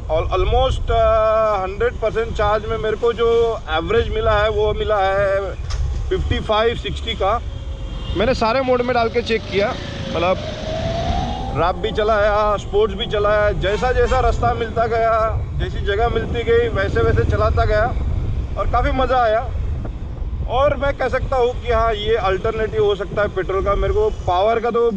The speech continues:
बिल्कुल भी problem नहीं था, काफ़ी भर भर के power है इसमें। हाँ, अगर आपको पता है कि आप तीस चालीस किलोमीटर दिन का चलाने वाले हो तो ये sufficient है।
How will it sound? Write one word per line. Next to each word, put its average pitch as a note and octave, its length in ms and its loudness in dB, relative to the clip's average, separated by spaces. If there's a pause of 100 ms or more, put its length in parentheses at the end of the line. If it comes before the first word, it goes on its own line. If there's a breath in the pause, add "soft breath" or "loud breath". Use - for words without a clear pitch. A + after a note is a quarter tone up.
(120)
बिल्कुल A3 560 -2
भी A3+ 180 -2
problem G#3+ 420 0
नहीं G#3 180 -2
था, F#3+ 160 0 (420)
काफ़ी E3 340 0
भर E3+ 360 2
भर F#3+ 160 2
के G#3+ 160 0
power G#3 320 2
है G#3 80 2
इसमें। F3+ 320 -2
हाँ, D#3 560 -2
अगर B3+ 140 0
आपको C4 280 2 (100)
पता C#4+ 240 0
है B3+ 180 2
कि B3 160 -4
आप A#3+ 160 2 (120)
तीस A#3 200 -6
चालीस B3 260 -2
किलोमीटर A#3+ 400 0
दिन A3 200 -2
का A#3+ 120 2
चलाने A#3 340 0
वाले A3+ 220 2
हो G#3+ 180 2
तो B3 160 0 (640)
ये C#4 220 4
sufficient C4+ 640 -2
है। D3 100 0